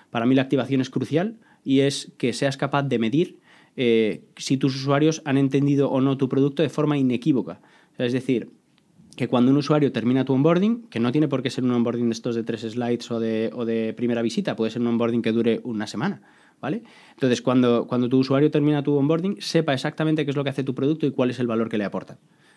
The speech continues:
Parece una tontería, pero es que es algo que podemos medir, es lo bueno que de, de, de digital, ¿no? Entonces, siempre pongo el mismo ejemplo. ¿Cómo podemos saber que un usuario que entra a Instagram, imaginaos que somos el product owner de Instagram,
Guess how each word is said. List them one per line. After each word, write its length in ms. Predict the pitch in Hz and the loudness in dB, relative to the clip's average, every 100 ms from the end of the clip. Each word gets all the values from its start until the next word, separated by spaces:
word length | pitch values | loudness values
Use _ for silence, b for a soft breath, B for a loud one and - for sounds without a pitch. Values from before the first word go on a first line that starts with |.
| b b _ | b b _
Parece 240 | 127 131 | -4 0
una 80 | 151 | 0
tontería, 320 | 147 151 202 | 2 2 2
pero 80 | 202 | 0
es 80 | 123 | -4
que 80 | 151 | -2
es 20 | |
algo 140 | 160 | 0
que 80 | 147 | 0
podemos 260 | 127 110 110 | 0 -2 0
medir, 220 | 120 202 | -2 -2
es 100 | 123 | -4
lo 100 | 127 | -2
bueno 200 | 131 131 | 0 -2
que 160 | 127 107 | -2 -4
de, 420 | 123 117 113 110 | 0 0 0 -2
de, 220 | 123 117 | -4 -6
de 240 | - 131 123 | -8 -6 -4
digital, 380 | 120 120 101 98 | -2 -4 -4 -4
¿no? 80 | |
Entonces, 220 | 170 143 - | -4 -4 0
siempre 240 | 139 151 | 0 0
pongo 180 | 156 147 | 0 0
el 60 | |
mismo 180 | 139 123 | 0 -2
ejemplo. 340 | 113 151 107 B B B B | -2 -2 -4 B B B B
¿Cómo 200 | 156 175 | 2 2
podemos 300 | 185 180 170 | 2 2 0
saber 400 | 147 113 82 - | 0 0 -2 -10
que 120 | - 143 | -2 2
un 80 | |
usuario 400 | 156 156 131 117 | 2 2 2 2
que 80 | 120 | 2
entra 240 | 127 120 113 | 0 0 0
a 20 | |
Instagram, 460 | 185 214 220 233 | 0 0 0 0
imaginaos 420 | 180 107 123 123 123 | -4 -6 -4 -4 -4
que 80 | |
somos 240 | 120 131 123 | -2 -2 0
el 180 | 123 120 | -2 -2
product 260 | 127 123 | -2 0
owner 260 | 120 123 113 | 0 -2 -2
de 80 | 123 | -4
Instagram, 400 | 165 185 208 | -4 -4 -4